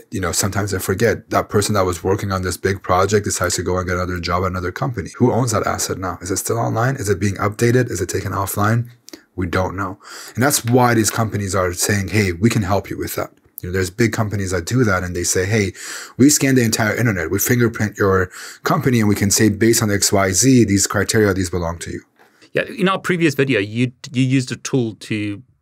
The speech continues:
Speaker 2: do, um, like, a recon of PayPal, I think it was, and you were finding, like, lots and lots of domains and subdomains that belong to PayPal. How is this different to, say, just r-, using a recon tool? Is it because the companies are managing it rather than you as an attacker trying to just find stuff?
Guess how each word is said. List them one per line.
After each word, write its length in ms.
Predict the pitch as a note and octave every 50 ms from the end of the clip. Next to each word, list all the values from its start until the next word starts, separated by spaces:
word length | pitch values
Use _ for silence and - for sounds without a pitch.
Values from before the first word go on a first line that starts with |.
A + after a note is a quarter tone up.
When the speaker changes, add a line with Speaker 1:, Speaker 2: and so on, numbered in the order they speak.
| _ _ -
Speaker 2:
do, 440 | - A#2+ A#2 A#2 A2 G#2+ G#2 G#2+ A2+ -
um, 300 | A2 G2 G2 G2 G2+ A2
like, 240 | - G#2+ G2+ -
a 60 | A2+ G2+
recon 580 | G#2 A#2+ B2 A#2 - _ - - A#2 G#2+ G#2
of 140 | F#2+ F#2+ F#2+ _ -
PayPal, 340 | - A#2+ A#2 - - F#2
I 20 | F#2+
think 140 | - G#2 G2
it 80 | F#2+
was, 220 | G2 G2+ A2 - - _ - - - _ _ -
and 140 | - G#2+ G#2+
you 120 | A2+ A#2+
were 100 | A#2 G2+
finding, 320 | - - A#2+ A2+ A2+ G#2
like, 260 | G2+ G2 G2 - _ -
lots 420 | - - A#2+ A#2 B2 B2 B2 - -
and 120 | B2 G#2+
lots 200 | G#2+ G#2 G2+ -
of 260 | A#2 G#2 F#2+ - _ _ -
domains 500 | - G2+ F#2+ G2+ G#2 G#2+ G#2+ G#2+ G#2+ G2+
and 120 | A#2 G2+
subdomains 720 | G2 - - C3 A2+ A2 G#2+ G2 F#2+ G2+ A2+ A#2+ B2+ - -
that 200 | A2 G#2+ G2+ -
belong 340 | - G2+ G2 G2 G#2 G2+ G2 - _ _ -
to 320 | - A2+ G2+ G2 G2 F#2+ -
PayPal. 440 | - A2+ G2+ G2+ - - G#2+ G#2+ - _ - -
How 140 | - C3+ D3+
is 100 | E3 C#3+
this 140 | C#3+ D3+ C#3+
different 380 | C#3+ C3+ A#2+ - C#3 B2+ B2+
to, 80 | - A#2
say, 240 | - - A#2+ A2 G#2+
just 260 | G#2 - A#2+ - -
r-, 80 | A2+ G#2 A2+
using 380 | - B2+ A2+ A2 G#2 A#2 A2+ G2+
a 60 | F#2+
recon 400 | F#2 G#2+ A2 - - A#2 A2 G2
tool? 340 | - - A#2 A#2 B2 B2 - -
Is 160 | - A#2+ G2+ A2
it 100 | A#2 - - - _
because 300 | - A#2 - - G#2+ -
the 80 | - A#2+
companies 460 | - - - C3+ C3+ C3+ A#2+ G#2 G#2+
are 60 | G2+
managing 440 | G2 G2 G2+ G2 G2+ F#2 G2 G#2+ G2+
it 100 | G#2 G2+
rather 280 | G2+ G#2 G#2 G#2 G#2 G2+
than 180 | G2 G2 G2
you 140 | G2 G2+ G2+
as 100 | F#2+ -
an 60 | G#2
attacker 360 | - F2+ - A2 G#2 - -
trying 220 | F#2+ - - G2+ G2
to 60 | G2
just 200 | F#2+ - - -
find 240 | - G#2 G2+ G2+ G2
stuff? 240 | - - - -